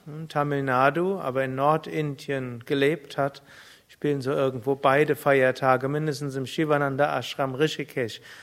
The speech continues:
eine besondere Rolle. Wer ist jetzt Subramanya? Ist vielleicht der Aspekt Gottes, der am unbekanntesten ist, mindestens hier bei Yoga Vidya.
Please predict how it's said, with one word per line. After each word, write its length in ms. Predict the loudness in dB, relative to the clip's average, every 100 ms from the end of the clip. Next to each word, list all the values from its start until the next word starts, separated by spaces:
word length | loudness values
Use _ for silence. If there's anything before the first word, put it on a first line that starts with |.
| -20 -6
eine 300 | -4 -4 -6 -8 0
besondere 580 | 2 2 2 0 2
Rolle. 380 | 0 0 -2 -6 -16 _ -20 -20 -20 _ _ _ _ _ _ _ _ _
Wer 140 | 2 2
ist 140 | 2
jetzt 200 | 0 2
Subramanya? 880 | 2 4 0 4 4 4 6 6 4
Ist 200 | -2 -6
vielleicht 460 | -2 0 0 2 4
der 280 | 6 6
Aspekt 920 | 4 -2 -2 0 0 -4 -18 -14 -14 -14 -8 -6 0
Gottes, 640 | 0 2 2 0 -2 -4
der 380 | 0 2 2 -2
am 200 | -6 -6
unbekanntesten 1800 | 0 2 2 2 0 2 2 2 -2 -4 -4 -10 -10 -6 -4 -6 -8 -10 -4
ist, 360 | -4 -4 -10
mindestens 580 | -8 -6 -8 -8 -12 -6
hier 180 | -2 2
bei 140 | 2
Yoga 380 | 4 4 4 2
Vidya. 460 | 0 0 0 0